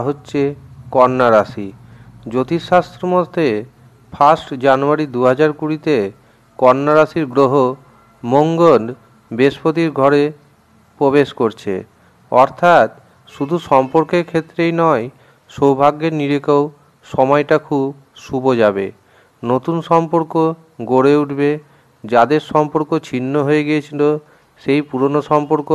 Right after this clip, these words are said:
আবার জোড়া লেগে যাওয়ার সম্ভাবনা রয়েছে।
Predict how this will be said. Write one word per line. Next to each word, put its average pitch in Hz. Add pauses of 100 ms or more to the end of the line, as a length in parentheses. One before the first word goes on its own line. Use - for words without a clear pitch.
(120)
আবার 147 (520)
জোড়া 139
লেগে 147
যাওয়ার 143 (340)
সম্ভাবনা 135 (560)
রয়েছে। 117